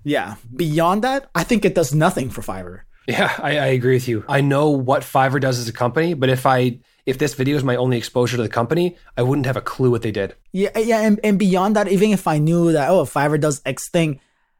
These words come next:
Speaker 1: it tells me nothing about what it's like to work at Fiverr. There, there is no identity for Fiverr other than that it's not the identity of something like Amazon services.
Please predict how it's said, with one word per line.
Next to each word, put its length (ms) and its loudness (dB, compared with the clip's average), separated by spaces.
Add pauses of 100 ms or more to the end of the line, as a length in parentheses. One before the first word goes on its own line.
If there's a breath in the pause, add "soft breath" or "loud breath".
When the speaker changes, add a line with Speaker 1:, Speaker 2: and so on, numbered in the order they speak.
(100)
Speaker 1:
it 140 0
tells 220 -2
me 140 2
nothing 460 0
about 220 2
what 100 2
it's 160 -6
like 180 0
to 100 -4
work 200 0
at 100 -2
Fiverr. 460 -2
There, 260 -2
there 280 0
is 160 -2
no 600 2
identity 600 -2
for 300 -2
Fiverr 440 -2
other 200 0
than 60 -2
that 120 -2
it's 180 -8
not 320 0
the 100 0
identity 600 -4 (300 soft breath)
of 140 -4
something 340 -6
like 140 -6
Amazon 360 -10
services. 560 -18